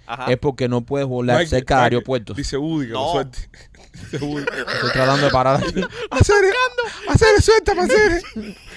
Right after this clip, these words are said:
Speaker 3: Hacer, suéltame, hacer.
Speaker 2: Yo no tengo nada que ver con él.
Speaker 3: Suéltame, hacer.
Speaker 2: Ok, eh, eh, López, tú no
Speaker 1: Ajá.
Speaker 2: puedes volar el dron cerca de aeropuertos.
Speaker 1: No, no solamente cerca de aeropuertos. Hay edificios que tienen geofence, que
Speaker 3: Claro.
Speaker 1: tú no puedes volar,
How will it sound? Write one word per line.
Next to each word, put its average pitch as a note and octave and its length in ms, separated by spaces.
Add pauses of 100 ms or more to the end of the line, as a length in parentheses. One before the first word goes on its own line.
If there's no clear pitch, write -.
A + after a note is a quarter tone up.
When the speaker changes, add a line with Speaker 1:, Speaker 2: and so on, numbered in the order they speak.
(240)
Speaker 3:
Hacer, G4+ 380
suéltame, F#4 400
hacer. F4+ 300
Speaker 2:
Yo C#4+ 120
no D4+ 80
tengo C4+ 260
nada D4 100
que A#3+ 80
ver C#4 140
con C4+ 180
él. B3+ 240
Speaker 3:
Suéltame, F4 380
hacer. F#4 320 (920)
Speaker 2:
Ok, C3 160
eh, C#3+ 540
eh, B2 120
López, C#3 380 (120)
tú C#3+ 80
no D#3 60
Speaker 1:
Ajá. C3 80
Speaker 2:
puedes E3+ 180
volar D3+ 300
el C#3+ 100
dron D#3 360
cerca C3+ 420
de B2 80
aeropuertos. A2+ 680 (220)
Speaker 1:
No, C3+ 420
no A2+ 160
solamente D3+ 480
cerca E3+ 300
de C3+ 80
aeropuertos. A#2+ 460
Hay A#2 120
edificios C#3+ 480
que D3+ 100
tienen B2 300
geofence, B2 560
que G#2 100
Speaker 3:
Claro. A2+ 80
Speaker 1:
tú B2+ 80
no C3+ 100
puedes D#3+ 200
volar, C3+ 300